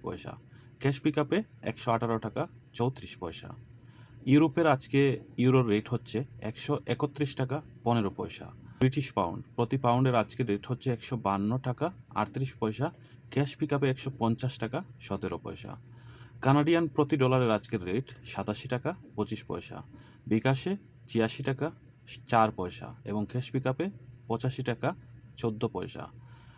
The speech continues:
আরব আমিরাতের প্রতি দেরহামের আজকের রেট হচ্ছে বত্রিশ টাকা একষষ্টি পয়সা। ওমানি রিয়াল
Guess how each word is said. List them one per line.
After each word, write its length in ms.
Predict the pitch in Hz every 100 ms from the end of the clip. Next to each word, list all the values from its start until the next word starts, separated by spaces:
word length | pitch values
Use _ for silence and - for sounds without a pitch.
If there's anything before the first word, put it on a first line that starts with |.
| -
আরব 260 | - 131 156
আমিরাতের 440 | 147 147 135 147
প্রতি 340 | 139 131 135 127
দেরহামের 500 | 104 113 135 127 104
আজকের 300 | 95 110 92
রেট 180 | 95
হচ্ছে 300 | - - - 185 - - - 92
বত্রিশ 440 | 101 - 104 101
টাকা 280 | 107 98 165 - - -
একষষ্টি 460 | 113 - 117 - -
পয়সা। 360 | 87 - - - - - - -
ওমানি 340 | 127 143 151 151
রিয়াল 280 | 107 87